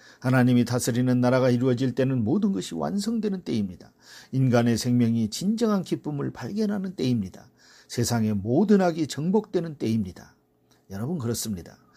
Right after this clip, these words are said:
내가 이 하나님의 나라를 구한다는 것은 그 나라에 내가 들어갈 자격을 얻기를 열망하고 간구한다는 것입니다. 바로 그 하나님의 나라가 완성되는 때에 내가 그곳에 참여할 수 있을까를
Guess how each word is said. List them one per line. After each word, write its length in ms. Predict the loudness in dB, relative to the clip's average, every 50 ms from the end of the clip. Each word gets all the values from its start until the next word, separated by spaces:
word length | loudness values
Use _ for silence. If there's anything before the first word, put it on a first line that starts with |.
| -20 -20 -20 -20 -20 -20 -4 0
내가 240 | 4 6 6 6
이 160 | 6 6 4 2
하나님의 440 | 2 2 2 2 2 2 2 2
나라를 420 | 2 4 4 4 4 4 2 0 -2
구한다는 500 | -2 -2 0 2 2 2 2 2 2 0
것은 380 | 0 -2 -2 -4 -4 -4 -6 -8 _
그 140 | -6 -2 0
나라에 380 | 2 2 4 4 4 4 2
내가 300 | 2 0 0 0 0 -2
들어갈 420 | -2 -4 -4 -2 0 0 0 -2 -2
자격을 480 | -6 -12 -10 -6 -6 -6 -4 -4 -4 -6
얻기를 440 | -6 -6 -6 -6 -6 -6 -6 -4 -2
열망하고 840 | 0 0 2 2 2 0 0 0 -2 -4 -2 0 0 0 0 -2 -4 -12 _ _ _ -16
간구한다는 760 | -14 -10 -8 -8 -6 -6 -4 -6 -6 -6 -6 -6 -4 -2
것입니다. 440 | -2 -2 -2 -4 -6 -8 -10 -12 -20 -20 _ _ -20 -20 -20 -20 -20 -14 -6
바로 360 | -2 2 4 4 4 2 0
그 200 | -2 -2 0 2
하나님의 400 | 2 4 4 4 4 4 2 2
나라가 320 | 4 4 4 4 4 4
완성되는 760 | 4 4 4 2 0 2 2 2 4 4 4 2 2 0 0 2
때에 320 | 4 6 6 6 4 0 -6 _ _
내가 280 | -4 -4 -2 -2 -2
그곳에 540 | -4 -6 -8 -8 -6 -6 -4 -4 -4 -6 -6
참여할 440 | -6 -8 -4 -2 -2 -2 -2 -4 -6
수 140 | -8 -10 -10
있을까를 800 | -8 -8 -8 -6 -4 -4 -4 -2 0 2 4 4 4 2 0